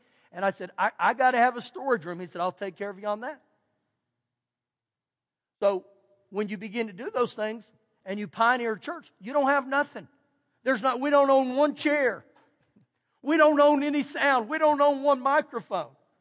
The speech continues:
And you know what I realized? We're gonna have to have a microphone. We're gonna have to have sound now.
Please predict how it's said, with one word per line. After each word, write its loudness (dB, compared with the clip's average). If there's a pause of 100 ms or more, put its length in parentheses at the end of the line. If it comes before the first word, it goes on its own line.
(280)
And -6
you 0
know -2
what 4
I 6
realized? 4 (360)
We're 2
gonna 4
have 4
to 2
have 4
a 4
microphone. 0
We're 0
gonna 0
have 2
to 0
have 4
sound -2
now. -2